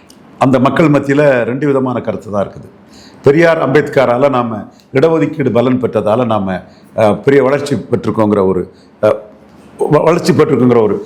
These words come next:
கருத்தை வந்து அன்வர் பாலசிங்கம், அவர் இந்த, அஹ்,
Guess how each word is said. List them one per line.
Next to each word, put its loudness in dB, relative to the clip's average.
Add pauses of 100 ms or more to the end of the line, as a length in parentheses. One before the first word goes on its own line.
(240)
கருத்தை 2
வந்து -2
அன்வர் 2
பாலசிங்கம், -2
அவர் 2
இந்த, -2 (280)
அஹ், 2